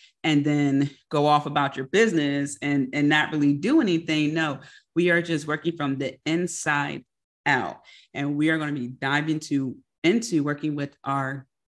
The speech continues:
cells. We are really transforming ourselves, okay? Ooh, just the thought of that. I mean, e-, even if you were to see how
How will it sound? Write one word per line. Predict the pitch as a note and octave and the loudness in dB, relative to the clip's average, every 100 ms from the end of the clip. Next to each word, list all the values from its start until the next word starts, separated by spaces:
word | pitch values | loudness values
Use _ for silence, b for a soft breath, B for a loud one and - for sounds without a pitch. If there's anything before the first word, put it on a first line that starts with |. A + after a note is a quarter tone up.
| _ _ | _ _
cells. | _ - - - C#3 A#2 D2 G1+ - | _ -12 -8 0 2 2 -2 -8 -4
We | D3 | 0
are | D3+ B2 | 0 0
really | B2 C3+ D3+ F3 E3 C#3+ | -4 -2 4 4 4 2
transforming | - C#3+ C3+ - C#3 C3+ | 0 -2 -2 -2 -2 0
ourselves, | C3 - - G3 D#3+ D3 | -2 -4 4 6 6 4
okay? | D3+ C#3+ F3+ F#3+ A3 - b _ _ _ _ _ _ _ _ _ _ _ _ - | 2 2 2 2 -2 -10 b _ _ _ _ _ _ _ _ _ _ _ _ -4
Ooh, | G4 B3+ | -2 -2
just | E3+ G3 G3 | -2 -4 -2
the | D3 | -4
thought | C#3+ D#3 | 0 0
of | C#3 G#2 | 0 -4
that. | D2 A1 - _ _ _ _ D3 | -6 -6 -12 _ _ _ _ 2
I | |
mean, | D3+ D3 - | 4 4 2
e-, | E3 | 2
even | F3+ G#3+ G#3+ | 2 2 2
if | E3+ D#3+ | 0 0
you | F3+ A3 | -2 0
were | A3+ A3 | 0 0
to | A3 | -2
see | F3+ - G3 E3+ D3 C#3+ - - - | -4 -6 -2 2 4 2 0 -12 -12
how | - - D#3+ D3 C#3 C3+ C3 | -10 -2 2 2 2 -2 -6